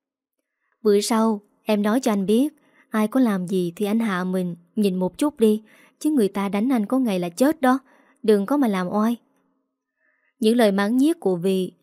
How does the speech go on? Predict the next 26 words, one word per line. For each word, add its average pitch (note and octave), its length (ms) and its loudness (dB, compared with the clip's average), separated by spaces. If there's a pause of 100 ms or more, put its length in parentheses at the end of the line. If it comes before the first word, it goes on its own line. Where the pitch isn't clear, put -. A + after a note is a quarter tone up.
(120)
làm F#3+ 280 -4
cho G3+ 120 -4
Tấn A3 360 -2
tức F4 200 -2
cười F3+ 240 -2
chứ C4 140 -6
không C4 200 0
hề G3 180 0
bực E3+ 300 -6
bội. E3+ 260 -2 (540)
Vi G3 200 2
không F#3+ 220 -4
thể F#3 160 -2
ngờ F#3+ 320 -2
trong A3+ 200 -2
bụng E3+ 260 -4
Tấn B3+ 400 -4
lại G3+ 280 -2
đang A3+ 180 -2
thầm F3 240 -4
nghĩ: F3+ 380 -4 (580)
"Đúng A#3+ 200 2
là C#4 100 2
bà F#3 180 -2
cụ F3 260 -2
non." G3+ 260 -2